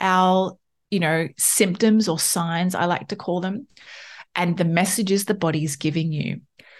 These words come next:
So the way we can start looking at our own blood rights and our own mysteries of the womb, mysteries of the blood, and reclaiming that is to s-,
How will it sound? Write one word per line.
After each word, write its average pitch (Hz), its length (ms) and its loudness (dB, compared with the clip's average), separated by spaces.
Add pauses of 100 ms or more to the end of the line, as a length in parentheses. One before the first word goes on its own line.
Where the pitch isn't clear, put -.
(240)
So - 140 0
the 226 120 4
way 240 360 2
we 277 180 0
can 214 160 -2
start - 380 0
looking 180 340 -2
at 170 220 -2
our 170 280 -2
own 165 200 -2
blood 160 280 0
rights 156 400 -2
and 156 140 -4
our 160 160 -4
own 160 320 0
mysteries 170 560 0
of 175 160 -2
the 190 80 0
womb, 165 800 0
mysteries 165 560 0
of 202 80 2
the 214 100 0
blood, 165 640 0 (300)
and 165 180 -2
reclaiming 202 760 2
that 160 260 -4 (500)
is 190 220 0
to 233 100 -4
s-, - 260 -2